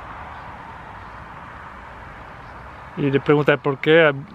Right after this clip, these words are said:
hubo guerra. Me contó que es por causa de la religión, porque aquí son todos musulmanes y, y en Serbia son católicos. Y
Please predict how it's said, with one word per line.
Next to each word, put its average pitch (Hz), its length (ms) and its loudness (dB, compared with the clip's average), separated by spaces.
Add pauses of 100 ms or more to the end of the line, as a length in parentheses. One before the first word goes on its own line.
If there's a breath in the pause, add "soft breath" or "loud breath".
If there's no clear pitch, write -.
hubo 143 220 4
guerra. 139 580 2
Me 139 240 0
contó 143 400 2
que 135 180 6
es 135 80 2
por 135 160 -2
causa 135 220 2
de 139 80 4
la 135 120 4
religión, 131 580 2
porque 131 220 2
aquí 131 140 2
son 139 180 4
todos 135 280 4
musulmanes 139 960 2 (920)
y, 120 460 2 (1200 loud breath)
y 135 80 0
en 123 80 2
Serbia 127 360 4
son 127 340 0
católicos. 131 920 2
Y 120 300 -2